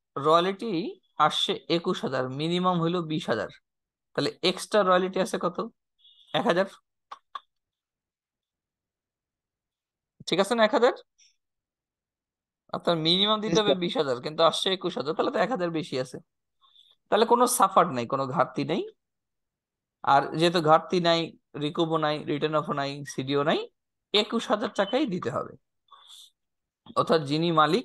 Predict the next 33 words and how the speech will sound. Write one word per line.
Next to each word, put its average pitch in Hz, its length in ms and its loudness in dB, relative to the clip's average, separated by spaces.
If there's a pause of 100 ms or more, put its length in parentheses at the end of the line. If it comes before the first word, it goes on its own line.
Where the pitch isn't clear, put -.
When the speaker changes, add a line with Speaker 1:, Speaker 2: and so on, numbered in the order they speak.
Speaker 1:
ওনাকে 147 240 -2
আপনি 202 200 -4
একুশ 175 220 -4
হাজার 147 200 -4
টাকাই 156 240 -4
দেবেন। 95 260 -8
মনে 185 160 0
রাখবেন, 185 260 -2 (960)
অ্যাকচুয়াল 175 520 4
রয়্যালটি 220 400 2
আর 202 60 0 (120)
মিনিমাম 175 360 0 (100)
রেন্ট, 104 180 -12 (220)
এই 170 160 -2
দুইটার 170 320 -2
মধ্যে 196 180 -4 (100)
যেটা 151 200 0 (160)
বড়, 156 160 4 (1120)
অ্যাকচুয়াল 147 440 2
রয়্যালটি 185 400 0
আর 208 60 -6 (100)
মিনিমাম 165 440 -4
রেন্ট, 233 180 -2 (160)
এই 147 120 0
দুইটার 165 260 0
মধ্যে 180 160 -2 (100)
যেটা 170 180 2 (100)
বড়, 143 160 4 (1000)
সে 151 100 0 (160)
বড়টার 165 460 4 (120)
থেকে 233 280 -4 (1120)
যদি 196 300 2 (420)
রিকুপ 190 280 0